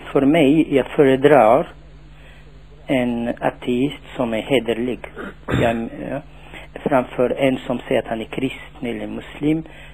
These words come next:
men ohederlig, som tror att bara för att han är kristen eller muslim är befriad från att vara hederlig och en, eh, fin, en bra människa som jobbar för rättvisa. Så det är egentligen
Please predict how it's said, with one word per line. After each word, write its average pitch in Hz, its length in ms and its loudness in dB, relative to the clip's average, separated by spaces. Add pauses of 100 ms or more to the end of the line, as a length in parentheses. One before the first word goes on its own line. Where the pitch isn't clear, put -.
(120)
men 127 180 -2
ohederlig, 107 680 0 (160)
som 110 240 -10 (800)
tror 147 280 8
att - 260 -2
bara 123 240 6
för 123 160 0
att 110 120 2
han 117 180 -6
är 107 40 -8
kristen - 420 -8
eller 117 120 -6
muslim 127 500 -4 (680)
är 127 140 -4
befriad 127 560 4
från 120 260 -4
att - 120 -10
vara 110 100 0
hederlig 117 540 0
och 107 100 -6
en, 104 180 -8
eh, 110 260 -12 (120)
fin, 113 200 -6
en 113 260 -10
bra 120 180 -12
människa - 420 -12
som - 160 -10
jobbar 113 260 -10
för 131 200 -14
rättvisa. - 420 -14 (680)
Så 170 80 6
det 156 80 6
är 185 80 6
egentligen 135 600 4